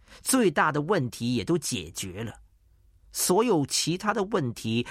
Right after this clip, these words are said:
和债务相比之下都显得微不足道。把福音带来的平安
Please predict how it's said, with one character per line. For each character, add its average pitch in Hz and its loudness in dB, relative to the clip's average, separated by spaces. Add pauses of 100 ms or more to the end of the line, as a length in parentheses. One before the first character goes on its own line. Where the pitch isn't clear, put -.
和 - 2
债 190 2
务 139 -2
相 220 -2
比 160 -4
之 143 -2
下 120 0
都 180 0
显 82 -4
得 92 -4
微 151 2
不 135 -4
足 95 -8
道。 175 -2 (840)
把 98 -2
福 113 -4
音 131 0
带 127 -2
来 87 -6
的 107 -6
平 110 -4
安 135 0